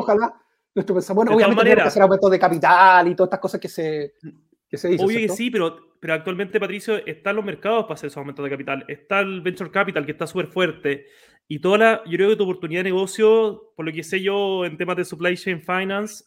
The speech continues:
Speaker 1: eh, es,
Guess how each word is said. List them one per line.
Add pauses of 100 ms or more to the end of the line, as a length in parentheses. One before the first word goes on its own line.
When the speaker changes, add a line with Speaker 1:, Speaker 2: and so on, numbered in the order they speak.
(120)
Speaker 1:
eh, (1500)
es,